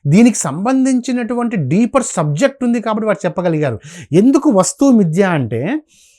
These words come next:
వస్తువు వస్తువులాగా ఉండదండి, వస్తువు ఎప్పుడు తనలో తాను మార్పు చెందుతూ ఉంటుంది.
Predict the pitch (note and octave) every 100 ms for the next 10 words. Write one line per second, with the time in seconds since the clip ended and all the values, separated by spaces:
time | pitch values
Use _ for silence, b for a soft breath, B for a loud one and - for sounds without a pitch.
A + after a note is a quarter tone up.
0 | _ A#2 D#3 - - E4 C#4 F3+ - -
1 | C#4+ C4+ C4+ C#4 A#3+ A3+ A#3 A3+ F3 G#2
2 | - _ _ - C#3 D#3 - D4 C4+ F#3+
3 | - - D4 - F3 G#3+ B3+ B3+ B3 B3
4 | G3+ G3 A3 C4+ G#3 A3+ A3+ B3 A#3+ A3
5 | G#3 E3+ A#2